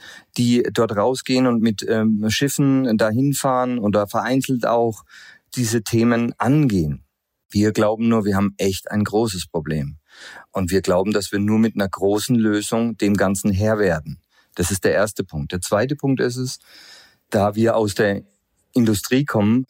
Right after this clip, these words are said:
da wir Unternehmer sind, müssen wir sicherstellen, dass die Wirtschaft, die mit uns zusammenarbeitet,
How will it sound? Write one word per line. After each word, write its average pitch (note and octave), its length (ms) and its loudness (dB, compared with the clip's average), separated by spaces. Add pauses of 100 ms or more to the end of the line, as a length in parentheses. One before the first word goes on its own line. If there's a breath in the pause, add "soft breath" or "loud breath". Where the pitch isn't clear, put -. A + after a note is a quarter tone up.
da G2+ 160 0
wir G#2+ 120 2
Unternehmer G#2+ 480 2
sind, A2+ 380 -2
müssen G#2+ 300 -2
wir G#2 100 2
sicherstellen, A#2 800 -2
dass G2+ 180 -4
die G#2 140 -4
Wirtschaft, A#2 460 -2
die A#2 40 0
mit G#2 160 2
uns G#2+ 280 -4
zusammenarbeitet, G#2 960 0